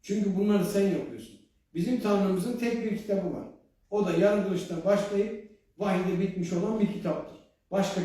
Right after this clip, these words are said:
kitap yok. Hepsi tek bir kitap. O da tek bir kitap. Yani o Tevrat,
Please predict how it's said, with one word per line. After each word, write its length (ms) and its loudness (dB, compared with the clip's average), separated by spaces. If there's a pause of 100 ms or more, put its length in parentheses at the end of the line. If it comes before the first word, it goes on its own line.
kitap 300 0
yok. 440 0 (680)
Hepsi 360 0
tek 240 0
bir 60 -8
kitap. 400 -16 (640)
O 160 2
da 380 0 (420)
tek 240 0
bir 80 -4
kitap. 400 -12 (600)
Yani 360 4 (760)
o 440 0 (880)
Tevrat, 640 0